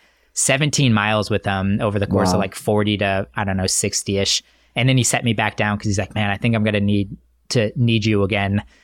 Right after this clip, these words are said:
Speaker 1: uh,
Speaker 2: Yeah.
Speaker 1: at the end of this race." And, and granted, I told him ahead of the race, I wasn't doing any training or anything.
Speaker 2: <laughs>
Speaker 1: I was like, "I, I got twenty miles in me. So, like, y-, use those twenty miles wherever you want."
Speaker 2: However you want. Yep.
Speaker 1: Yeah, yeah. And, and like I said, I, he sat me down around, like, seventeen miles.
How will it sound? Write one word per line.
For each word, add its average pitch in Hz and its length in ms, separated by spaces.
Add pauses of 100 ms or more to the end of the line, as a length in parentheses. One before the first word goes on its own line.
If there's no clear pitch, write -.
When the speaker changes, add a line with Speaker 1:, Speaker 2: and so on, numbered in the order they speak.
(200)
Speaker 1:
uh, 110 160
Speaker 2:
Yeah. 101 140
Speaker 1:
at 110 120
the 110 100
end 107 100
of 101 80
this 101 160
race." 104 240
And, 131 160
and 147 240 (120)
granted, 135 340
I 180 120
told 156 280
him 135 240
ahead 135 220
of 123 80
the 113 100
race, 101 220
I 120 100
wasn't 147 220
doing 139 180
any 123 160
training 110 340
or 123 60
anything. 139 440 (200)
Speaker 2:
<laughs> - 220
Speaker 1:
I 131 60
was 135 100
like, 123 320
"I, 127 100 (160)
I 147 60
got 151 180
twenty 139 260
miles 107 380
in 104 100
me. 95 160
So, 123 160
like, 107 220
y-, 135 300 (120)
use 139 300
those 143 180
twenty 135 240
miles 117 320
wherever 110 220
you 104 140
want." 98 120
Speaker 2:
However 104 360
you 104 120
want. 90 300
Yep. 95 240
Speaker 1:
Yeah, 151 180
yeah. 110 360
And, 123 420 (160)
and 131 160
like 127 140
I 123 40
said, 110 200
I, 107 80
he 120 160
sat 123 200
me 117 80
down 107 200
around, 101 340
like, 98 300
seventeen 107 540
miles. 95 520